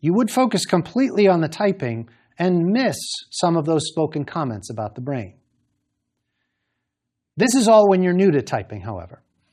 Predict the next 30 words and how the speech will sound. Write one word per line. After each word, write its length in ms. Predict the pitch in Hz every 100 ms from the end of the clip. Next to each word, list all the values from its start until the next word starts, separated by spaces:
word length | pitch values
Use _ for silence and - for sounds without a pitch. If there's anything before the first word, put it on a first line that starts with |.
| _ _ -
As 100 | 165
you 120 | 151
practice 480 | 147 240 302 294 214
typing, 500 | - 123 113 113 139
it 120 | 165 185
becomes 540 | - 170 185 180 - -
easier 360 | 151 156 190
and 100 | 202
easier. 400 | 208 107 95 - _ _ _
It 60 | 143
becomes 300 | 151 180 147
more 280 | 190 214 202
and 80 |
more 280 | 175 175 170 151
automatic, 680 | 160 147 143 117 - - _ _ -
requiring 600 | 127 151 147 143 135 120
less 340 | 147 175 -
and 140 | 143 143
less 320 | 220 190 151 147
of 100 | 127
your 160 | 143
mental 380 | 135 160 165 151
resources 640 | 147 180 - 113 - 110
in 80 | 127
order 180 | 120 123 -
to 120 | 120 110 - -
proceed 480 | 151 - 233 147 113
quickly 400 | 143 139 135 170
and 80 |
accurately. 640 | 175 131 - 95 107 120